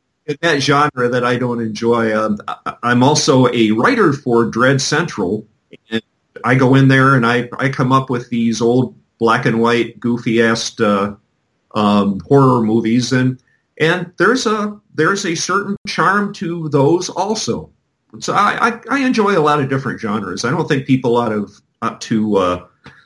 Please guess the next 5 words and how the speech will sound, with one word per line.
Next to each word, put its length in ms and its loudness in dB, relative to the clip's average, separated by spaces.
limit 380 2
themselves 760 -6
to, 560 -2
to 200 -8
different 260 -10